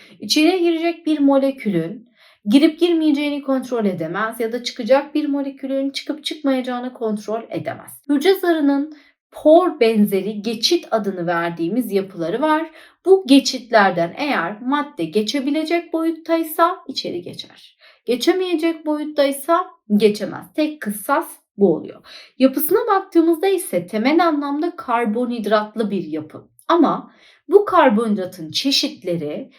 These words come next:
ve işte karbonhidratın yanında olabilecek diğer moleküllerde hücrenin çeşidine göre değişiklik gösteriyor. Örneğin bitkilerde ve alglerde selüloz molekülünden oluşmuşken mantarlarda kitinden oluşuyor.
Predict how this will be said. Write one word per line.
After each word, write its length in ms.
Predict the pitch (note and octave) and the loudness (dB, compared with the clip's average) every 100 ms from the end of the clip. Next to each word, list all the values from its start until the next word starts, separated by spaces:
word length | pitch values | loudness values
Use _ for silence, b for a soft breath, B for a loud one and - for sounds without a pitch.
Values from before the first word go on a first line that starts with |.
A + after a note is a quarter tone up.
| b F#3+ | b 4
ve 220 | G#3+ G#3 | 4 4
işte 420 | - - F#3 E3+ _ - | -2 -4 -4 -4 _ -8
karbonhidratın 800 | G3+ F#3+ G3 G#3+ G#3 - D#4 C#4+ | 2 2 4 0 0 2 4 4
yanında 440 | B3 A#3+ B3+ C4+ | 4 2 2 2
olabilecek 920 | G3+ G3+ G#3 G#3 G3+ G#3+ C#4 C#4 - | 2 2 0 0 -2 2 2 2 -2
diğer 380 | G3+ A3 C4+ A#3 | 2 6 4 2
moleküllerde 1080 | F3+ E3 E3 D#3 D3 C#3 C#3 C#3 A3+ A4 b b b b F4+ | -4 -4 -6 -12 -8 -4 -6 0 2 2 b b b b 2
hücrenin 480 | D#4+ B3 G3+ C#4 | 4 2 2 0
çeşidine 580 | E4 C#4+ C4+ A3 G#3 E3+ | -2 -2 -4 -4 -4 -4
göre 360 | E3 F#3 E4+ C4 | -2 0 0 0
değişiklik 680 | A3+ G3+ F3 E3 E4 E4+ - | -2 -2 -4 -4 -4 -4 -2
gösteriyor. 580 | E3+ - - C3+ - - - | -2 -2 -12 -12 -12 -12 2
Örneğin 380 | D4+ B3+ F3+ E3 | 4 4 0 0
bitkilerde 720 | G#3 - C4 B3+ C4 C4 F4 | -2 0 2 4 4 4 2
ve 80 | F#4 | 2
alglerde 1040 | A#3+ A3+ G#3+ G3+ F3+ D#3 D3+ E3 E4 - B B | 2 -2 -2 0 0 0 -4 -4 -4 -6 B B
selüloz 760 | - - C4+ B3 A3+ C#4+ E4 A#3 | -14 -2 4 4 6 4 4 2
molekülünden 880 | G#3 F3 E3 - D#3 D3 - G#2 - | -2 -2 -4 -10 -12 -10 -10 -12 -12
oluşmuşken 920 | F#3 G#3 G#3+ C4+ C4 - - D3 - b b - | -6 -6 -2 0 0 -2 -4 -4 -4 b b -4
mantarlarda 1000 | A#3 D4+ F#4 F4+ E4 E4 E4+ E4+ G4 F#4+ | 4 4 4 2 2 2 2 2 0 -2
kitinden 680 | C#4 C4 A#3+ G#3+ G#3 F#3 - | -4 -4 -2 0 2 0 -4
oluşuyor. 460 | C#3 C#3 - - | -12 -12 -14 -16